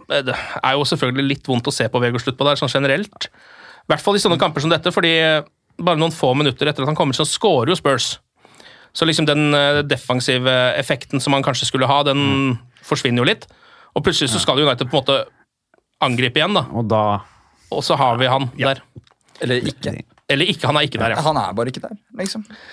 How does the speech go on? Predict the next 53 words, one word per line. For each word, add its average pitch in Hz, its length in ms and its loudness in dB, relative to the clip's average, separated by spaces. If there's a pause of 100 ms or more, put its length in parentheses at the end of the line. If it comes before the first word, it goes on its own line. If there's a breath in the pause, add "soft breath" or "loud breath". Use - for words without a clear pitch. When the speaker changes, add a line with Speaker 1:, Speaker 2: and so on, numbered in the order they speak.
(200 loud breath)
Speaker 1:
Så 180 120 -2
det, 190 120 4
eh, 180 440 2
er 151 140 2
jo 170 60 2
en 190 40 2
liten 180 200 -2
smell. 214 360 0
Eh, 190 300 4
Spurs 185 260 0
setter 175 220 0
inn 165 100 2
to 156 160 2
to 156 140 2
etter 147 240 2
en, 143 340 0 (320)
eh, 120 200 -4
veldig 123 240 0
god 120 160 -2
kontring. 254 500 0
Eh, 202 120 0
Kane 180 300 0
legger 160 300 2
en, 156 180 2
eh, 151 260 4
nydelig 139 280 0
ball 131 200 2
over 123 120 0
til 127 260 2
Son, 240 240 0
som 262 140 -4
er 220 100 2
helt 202 60 -10
umarkert, 190 580 -2
og 165 220 2
setter 147 260 -2
den 143 120 -2
på 127 400 0
blankt. 240 380 -2 (380 loud breath)
Og - 80 0
så 269 80 0
prøver 269 220 2
United 220 260 2
å 196 80 2
presse 208 240 0
litt 170 300 -4
på 165 180 2
på 151 80 -4
slutten. 202 380 0
Blir 185 140 2
ikke 196 100 -2
noe 202 100 4
av, 190 340 4